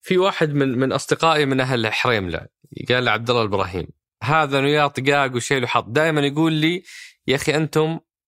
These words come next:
يعني، بالذات في مقابلات اللي مع القطاع ال-، ال-، الزراعي وقطاع ال-، المنظومة المياه، يقول: "أنتم قاعدين، يعني، تبالغون في القلق على مياه إذا ما استخدمناها، تراها أنهار تجري تحت الأرض، تبي تروح تصب في مكان آخر."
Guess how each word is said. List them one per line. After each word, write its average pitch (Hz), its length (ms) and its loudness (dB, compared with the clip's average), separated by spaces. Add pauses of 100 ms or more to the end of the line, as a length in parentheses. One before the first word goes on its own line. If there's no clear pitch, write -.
يعني، 110 360 0
بالذات 127 320 -2
في - 100 -6
مقابلات 127 500 0
اللي 113 120 0
مع 113 180 2
القطاع 117 440 -2
ال-، 107 140 -2
ال-، 92 340 -2
الزراعي 110 440 0
وقطاع 101 380 0
ال-، 98 200 -4
المنظومة 101 600 -2
المياه، 110 400 -2 (500)
يقول: 139 240 2
"أنتم 175 380 0
قاعدين، 156 460 0
يعني، 123 340 0
تبالغون 139 720 0
في 123 100 -4
القلق 139 440 0
على 127 220 2
مياه 147 500 0 (580)
إذا 156 140 4
ما 180 80 2
استخدمناها، 170 640 0
تراها 160 460 2
أنهار 156 320 2
تجري 139 480 -2
تحت - 300 -4
الأرض، 139 320 0 (540)
تبي 208 180 2
تروح 208 380 0
تصب 175 320 -2
في 175 80 0
مكان 156 380 0
آخر." 135 300 0